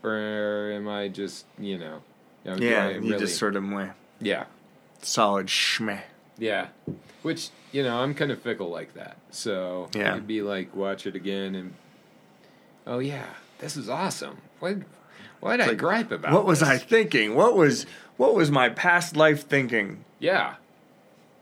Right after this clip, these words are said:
Speaker 1: Um, so yeah,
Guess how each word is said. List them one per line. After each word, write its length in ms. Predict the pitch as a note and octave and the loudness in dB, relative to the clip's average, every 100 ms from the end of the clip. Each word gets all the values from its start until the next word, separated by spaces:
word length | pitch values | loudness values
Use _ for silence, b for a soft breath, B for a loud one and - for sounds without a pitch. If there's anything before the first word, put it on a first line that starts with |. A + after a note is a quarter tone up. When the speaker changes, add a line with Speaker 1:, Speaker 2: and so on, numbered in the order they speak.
| _ _ _ - | _ _ _ -12
Speaker 1:
Um, 420 | G#2+ F#2+ F2+ - - - _ _ _ _ _ _ | -10 -10 -12 -18 -20 -20 _ _ _ _ _ _
so 340 | - A#2 G2+ | -6 -2 -2
yeah, 400 | G2+ C#3 C3+ F#2 | -2 -2 -2 -2